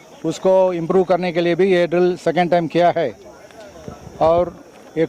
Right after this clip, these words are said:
coordination between हमारा defense as well as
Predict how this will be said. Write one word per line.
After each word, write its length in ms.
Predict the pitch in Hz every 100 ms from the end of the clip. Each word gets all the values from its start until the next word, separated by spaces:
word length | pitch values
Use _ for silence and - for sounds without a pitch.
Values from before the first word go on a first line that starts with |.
| 175
coordination 580 | 180 185 190 190 190 180
between 440 | 165 190 190 190 - -
हमारा 580 | 147 170 175 175 175 - - - - - -
defense 420 | 143 160 196 180
as 140 | 180 170 180
well 100 |
as 100 | 180